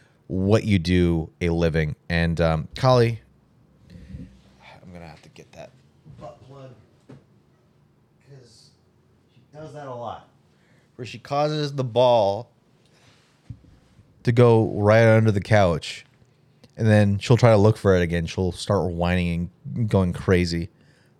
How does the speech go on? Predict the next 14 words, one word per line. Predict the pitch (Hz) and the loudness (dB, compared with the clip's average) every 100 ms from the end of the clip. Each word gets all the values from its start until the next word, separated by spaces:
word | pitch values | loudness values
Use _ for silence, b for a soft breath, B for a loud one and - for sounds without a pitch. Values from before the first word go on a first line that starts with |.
| _ - | _ -6
Yeah, | 98 87 85 | -2 -2 -2
you, | 101 139 - | 0 0 0
you | 143 165 | 0 2
need | 226 | 2
to | |
stop | 202 202 113 | 2 2 0
doing | 104 113 98 | 0 0 0
that, | 85 60 | -4 -6
girl. | 78 76 | -6 -4
You | 101 127 | -2 2
do | 143 | 4
that | 135 - | 2 2
to | 117 | 0
yourself. | 98 - 87 - | 0 0 -2 -4